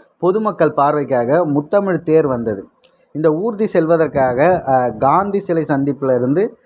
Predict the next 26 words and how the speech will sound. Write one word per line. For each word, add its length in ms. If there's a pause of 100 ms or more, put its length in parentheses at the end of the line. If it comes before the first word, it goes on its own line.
(120)
சிவகங்கை 600
செல்லும் 360
பகுதியின் 420
சாலையின் 500
ஓரம் 300
இருக்கும் 300
மரங்கள் 400
எல்லாமே 500
வெட்டியிருக்காங்க. 720 (360)
இதனால 340
பொதுமக்கள் 520
வேதனை 360
அடைஞ்சிருக்காங்க. 580
நீங்க 280
அதை 320 (260)
கொண்டு 320
வந்து 340
இந்த 140
மக்கள் 340
முன்னாடி 320
ஒண்ணு 220
காட்டுறதுக்காகவே 840
இந்த 280
மாதிரி 260
பண்றீங்க 420
அப்படின்னா, 560